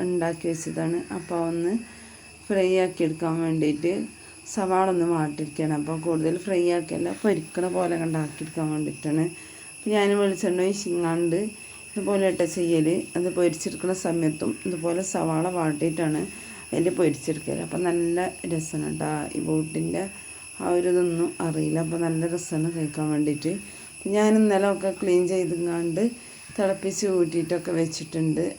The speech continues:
അപ്പോൾ അതൊന്ന് റെഡിയാക്കി എടുക്കാൻ വേണ്ടിയിട്ടാണ്. അപ്പോൾ ഇനി നമുക്ക് നീർദോശ ആയിട്ട് ഉണ്ടാക്കുന്നത്. അപ്പോൾ അത്, അതൊരു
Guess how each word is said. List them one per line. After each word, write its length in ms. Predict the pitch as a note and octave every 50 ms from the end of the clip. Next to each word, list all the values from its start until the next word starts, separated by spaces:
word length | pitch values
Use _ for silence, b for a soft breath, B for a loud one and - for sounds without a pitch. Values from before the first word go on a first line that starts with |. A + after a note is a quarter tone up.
| - F3
അപ്പോൾ 180 | D#3+ - F3 E3 E3
അതൊന്ന് 320 | D#3+ D#3+ E3 D#3+ E3 F3 E3+ E3+
റെഡിയാക്കി 360 | D#3+ D#3+ D#3+ D#3+ D#3 - E3
എടുക്കാൻ 240 | D#3 - E3 D#3+ D#3 D#3+ D#3+
വേണ്ടിയിട്ടാണ്. 480 | D#3 D#3 D3+ D3+ - D#3 D3+ E3+ G3 G3 B B B B B B B
അപ്പോൾ 140 | - G#3 G#3
ഇനി 100 | G#3 G#3 G#3+ G#3
നമുക്ക് 360 | G#3 G3 F#3+ F#3 F#3 - G3+ G#3 A3 G#3 - - - - - - - - - - - - F3+ F3+
നീർദോശ 480 | F3 E3+ D#3+ D#3 D#3 E3+ E3 E3+ E3 - E3
ആയിട്ട് 180 | D3+ D#3 D#3 D#3 E3
ഉണ്ടാക്കുന്നത്. 600 | D#3+ D#3 D#3 D#3 D#3 D#3+ E3 D#3 D#3 D#3 E3 F#3 G#3+ G#3 G3+ B B B B B B B B F3+
അപ്പോൾ 180 | F3 F3 F#3+ F#3 F3
അത്, 180 | E3+ F3 F#3 G3 F#3+ - - - G3
അതൊരു 300 | F#3+ F#3 F3+ F3+ F3+